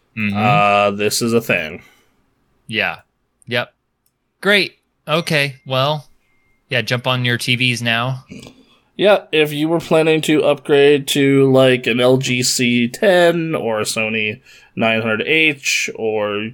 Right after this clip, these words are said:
Speaker 2: you know, a Vizio M eight or any other mid to high-end models for your new gaming s-, stuff, now might be the time. 'Cause otherwise,
Speaker 1: Great.
Speaker 2: we're gonna see prices go up.
Speaker 1: Man, which is a shame 'cause,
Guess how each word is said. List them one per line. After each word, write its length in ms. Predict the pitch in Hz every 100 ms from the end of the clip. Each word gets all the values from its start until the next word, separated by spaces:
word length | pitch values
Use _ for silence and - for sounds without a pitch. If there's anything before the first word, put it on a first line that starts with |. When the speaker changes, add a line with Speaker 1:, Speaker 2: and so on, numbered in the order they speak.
| -
Speaker 2:
you 140 | 113
know, 240 | 107 101 101
a 220 | - 107
Vizio 760 | 113 110 123 113 104 104 104 -
M 580 | 113 110 110 104 104 - -
eight 360 | 131 135 127
or 240 | 98 101 107
any 200 | 113 120
other 540 | 120 123 120 117 113 - - - _
mid 440 | 120 127 123 123
to 120 | 131 117
high-end 680 | 123 123 120 120 120 120 117
models 480 | 120 120 120 120 120
for 140 | - 120
your 160 | 117
new 220 | 120 113
gaming 540 | 131 120 139 123 123 120
s-, 180 | - - -
stuff, 580 | - 127 120 113 - - _ - - _ _
now 360 | - 117 120 120
might 260 | 117 110 -
be 140 | 90
the 100 | 87
time. 320 | - - 50 - - - - - 92 98 - - - -
'Cause 160 | 104 104
otherwise, 380 | 104 104 104
Speaker 1:
Great. 220 | 160 143 - - - 95
Speaker 2:
we're 180 | - 107
gonna 120 | 110
see 140 | - 98
prices 440 | - 69 - -
go 140 | -
up. 220 | - - - _ - - - _ _ _ _ _ _ - _ _ -
Speaker 1:
Man, 520 | 107 110 110 98 90
which 200 | 92 -
is 140 | 98 90
a 80 | 90
shame 380 | - 101 90
'cause, 600 | 85 87 82 80 - -